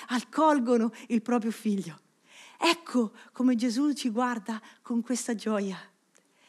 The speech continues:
E il legame che Gesù ha con noi, questo sta tentando di dirci, è molto più forte, di, è, è forte quanto quel legame che noi possiamo immaginare, il legame più forte che possiamo immaginare su questa terra,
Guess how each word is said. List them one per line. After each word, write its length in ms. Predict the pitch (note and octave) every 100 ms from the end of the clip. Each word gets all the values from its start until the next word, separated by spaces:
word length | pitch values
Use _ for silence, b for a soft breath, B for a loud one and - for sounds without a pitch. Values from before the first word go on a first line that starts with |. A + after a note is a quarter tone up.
| b b b b
E 180 | D4+
il 120 | D#4 D4
legame 760 | C4+ C#4+ D4+ A#3+ G#3+ F3+ - _ b
che 140 | - C4+
Gesù 360 | A#3 B3+ E4+ F4+
ha 180 | F4
con 240 | E4+ D4+ C#4+
noi, 280 | C#4 A#3+ A3+
questo 300 | D4+ C#4+ D4
sta 140 | C#4
tentando 600 | C4+ B3 A#3+ B3+ C#4 C4
di 120 | A#3+
dirci, 520 | A3 A#3+ G#3 - G3+ F#3 B B
è 120 | - A#3
molto 480 | B3+ F4 F4+ F4
più 160 | F4 D4+
forte, 680 | - - B3+ A3 - G#3+ F#3+ B B B
di, 220 | A#3+ B3
è, 240 | A#3+ C4+ C4
è 140 | - C4
forte 580 | - - G#4 G4+ E4+ D4+
quanto 800 | F4 G#4 G#4 G4+ G4+ G4+ - -
quel 280 | E4 D#4 D4+
legame 460 | D4+ F4+ G4 F4+ B B
che 140 | - D#4
noi 240 | E4+ G#4+
possiamo 400 | G4+ F#4 - E4+
immaginare, 640 | E4 D#4+ D4+ C4+ D4+ D4+ C4+
il 60 |
legame 320 | B3+ E4+ F4
più 120 | C#4+ D#4+
forte 340 | F#4+ G4 F4+
che 100 | D#4
possiamo 280 | E4 E4 D#4
immaginare 460 | D4+ C4 D4+ D4+
su 120 | - B3
questa 300 | C4 - B3+
terra, 380 | A#3 G#3 G3+